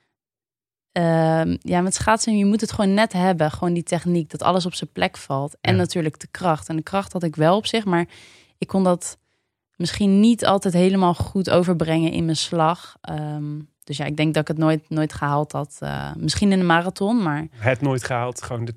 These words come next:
Speaker 2: de top.
Speaker 1: De top,
Speaker 2: Ja.
Speaker 1: ja.
Speaker 2: Ja.
Speaker 1: Ja. Omdat qua, qua techniek, ja, miste ik het denk ik net nog een beetje.
Speaker 2: Ja. En hoe kwam je bij fietsen dan? Ik bedoel, het is een vaak gehoorde combi natuurlijk, schaatsen
Speaker 1: Ja.
Speaker 2: en fietsen.
Speaker 1: Ehm, fietsen deed ik eigenlijk altijd al. Eigenlijk ben ik daarmee begonnen toen ik jong was.
Speaker 2: Ja.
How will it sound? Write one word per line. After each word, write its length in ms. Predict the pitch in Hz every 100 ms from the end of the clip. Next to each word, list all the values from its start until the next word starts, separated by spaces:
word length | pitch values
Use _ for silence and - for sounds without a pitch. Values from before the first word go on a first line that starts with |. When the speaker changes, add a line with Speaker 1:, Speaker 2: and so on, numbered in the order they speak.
| _
Speaker 2:
de 120 | 117
top. 200 | - 175
Speaker 1:
De 120 | 190
top, 260 | 170 170 151
Speaker 2:
Ja. 80 | 165
Speaker 1:
ja. 160 | 156 151 - _ _ _
Speaker 2:
Ja. 100 | 120
Speaker 1:
Ja. 140 | 104 - -
Omdat 440 | 165 160 160 -
qua, 400 | - 156 151 165
qua 180 | - 165
techniek, 640 | - 160 180 185 - - _ _ _ _ _
ja, 260 | 151 139 - _ _ _ _
miste 280 | - 160 -
ik 80 | 160
het 100 | 147
denk 180 | 143 143
ik 60 |
net 160 | 151 147
nog 120 | 147
een 80 | 151
beetje. 300 | 156 160 165 165
Speaker 2:
Ja. 220 | 143 143 -
En 120 | 139
hoe 100 | 156
kwam 160 | 165 160
je 60 | 151
bij 120 | 156
fietsen 300 | 185 - 135
dan? 220 | 127 175
Ik 120 | 135
bedoel, 140 | 120 131
het 100 | 117
is 60 |
een 100 | 127
vaak 280 | 113 131 -
gehoorde 220 | 131 120
combi 280 | 110 135 127
natuurlijk, 340 | 120 113 131 -
schaatsen 340 | - 120 226
Speaker 1:
Ja. 80 | 208
Speaker 2:
en 60 | 180
fietsen. 300 | 120 156 185 _ _ _
Speaker 1:
Ehm, 460 | - 226 233 226 220
fietsen 340 | - 277 277
deed 140 | 220
ik 60 | 214
eigenlijk 320 | 208 202 208
altijd 400 | 180 180 190 240
al. 120 | 254
Eigenlijk 320 | 214 220 226 190
ben 120 | 202
ik 60 |
daarmee 300 | 190 190 185
begonnen 380 | 170 - 214 233
toen 140 | 233 233
ik 20 | 208
jong 200 | 220 214
was. 380 | 220 294 - -
Speaker 2:
Ja. 220 | 135 160